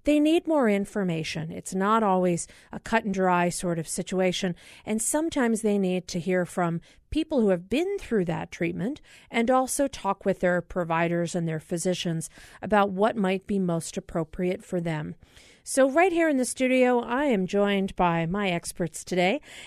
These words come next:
Doctor David Way. He is currently at Kaiser Permanente,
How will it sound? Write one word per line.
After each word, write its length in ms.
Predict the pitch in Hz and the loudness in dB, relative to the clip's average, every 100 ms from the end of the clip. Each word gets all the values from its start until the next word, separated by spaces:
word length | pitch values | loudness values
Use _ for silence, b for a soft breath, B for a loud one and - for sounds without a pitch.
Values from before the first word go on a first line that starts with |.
| B | B
Doctor 320 | 311 294 - 277 | 2 2 2 2
David 320 | 330 339 320 | 2 4 4
Way. 380 | 254 208 170 156 | 4 4 4 0
He 180 | 202 | 0
is 160 | 175 - | 0 -2
currently 400 | - 208 196 175 | -2 -2 0 -2
at 120 | 160 | -4
Kaiser 360 | - 190 175 180 | -2 -2 -2 -6
Permanente, 680 | - 170 170 233 262 285 | -6 -4 -2 -2 2 2